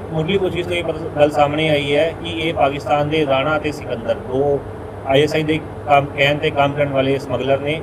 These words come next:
ਜਿਹੜੇ ਕਿ ਹਥਿਆਰ ਪੰਜਾਬ ਦੇ ਵਿੱਚ ਪੰਪ ਕਰਨ ਦਾ ਕੰਮ ਕਰਦੇ ਆ ਤੇ ਡਿਫਰੈਂਟ, ਡਿਫਰੈਂਟ ਗੈਂਗਸਟਰਾਂ ਨੂੰ,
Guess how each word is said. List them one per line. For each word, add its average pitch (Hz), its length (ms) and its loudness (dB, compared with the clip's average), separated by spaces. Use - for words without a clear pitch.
ਜਿਹੜੇ 139 200 -2
ਕਿ 165 200 -4
ਹਥਿਆਰ 135 720 2
ਪੰਜਾਬ 123 400 0
ਦੇ 127 140 -2
ਵਿੱਚ 127 280 -4
ਪੰਪ 131 320 -4
ਕਰਨ 123 240 -4
ਦਾ 139 60 0
ਕੰਮ 120 240 -4
ਕਰਦੇ 110 340 -4
ਆ 156 100 -6
ਤੇ 143 240 6
ਡਿਫਰੈਂਟ, 147 320 0
ਡਿਫਰੈਂਟ 147 300 -2
ਗੈਂਗਸਟਰਾਂ 135 420 -2
ਨੂੰ, 135 240 -2